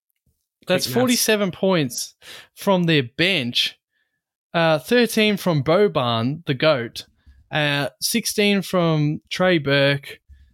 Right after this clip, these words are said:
Speaker 1: And fifteen from Seth Curry is a plus thirty. Seth Curry is such a good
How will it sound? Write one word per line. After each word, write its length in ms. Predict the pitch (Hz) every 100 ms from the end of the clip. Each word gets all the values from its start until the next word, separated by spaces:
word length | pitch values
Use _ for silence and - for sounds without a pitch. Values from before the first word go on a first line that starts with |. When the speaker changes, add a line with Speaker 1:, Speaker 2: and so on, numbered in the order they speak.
| _ -
Speaker 1:
And 380 | 151 147 143
fifteen 460 | - 214 202 208 208
from 180 | 165 156
Seth 380 | - 214 214 -
Curry 480 | - 208 214 190
is 100 | 190
a 80 | 202
plus 480 | 196 - 233 240 -
thirty. 320 | - 226 247
Seth 340 | 220 - 330 -
Curry 320 | 285 320 320
is 180 | 247 226
such 260 | - 294 302
a 120 | 294
good 500 | 165 254 294 247